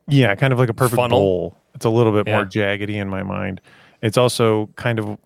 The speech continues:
Speaker 1: one of those rare times, like, you can be in the midst of the verge whenever you get to it, but then this mountain arises and it's almost essentially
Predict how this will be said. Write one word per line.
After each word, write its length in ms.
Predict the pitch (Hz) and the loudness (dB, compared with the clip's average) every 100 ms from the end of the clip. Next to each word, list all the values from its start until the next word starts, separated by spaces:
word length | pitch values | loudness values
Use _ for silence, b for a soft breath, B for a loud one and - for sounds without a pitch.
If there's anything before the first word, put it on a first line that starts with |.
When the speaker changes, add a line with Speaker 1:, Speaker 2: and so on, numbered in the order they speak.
| - - | -20 -20
Speaker 1:
one 440 | 135 131 117 120 | -14 -4 0 0
of 120 | 110 | 0
those 220 | 110 104 98 | 0 -2 -4
rare 360 | 101 107 104 | -2 0 0
times, 380 | - 104 104 98 131 | -4 -6 -6 -8 -6
like, 160 | 117 | -2
you 100 | 139 | 0
can 140 | 139 123 | -2 -2
be 80 | |
in 100 | 120 | -2
the 60 | 110 | -2
midst 300 | 107 107 - | -2 -4 -6
of 100 | 101 | -6
the 80 | 101 | -4
verge 280 | 101 101 101 | -2 -2 -4
whenever 260 | 101 98 | -8 -8
you 60 | 101 | -6
get 140 | 101 - | -6 -4
to 100 | 101 | -6
it, 80 | |
but 120 | 101 95 | -6 -6
then 240 | 104 98 | -6 -4
this 220 | 101 107 110 | -6 -6 -6
mountain 300 | 107 104 104 | -6 -6 -4
arises 460 | 98 101 101 95 | -4 -4 -6 -8
and 120 | 95 95 | -10 -8
it's 120 | 117 | -2
almost 300 | 117 104 - | -2 -2 -8
essentially 540 | - 107 - 98 98 | -8 -8 -6 -10 -10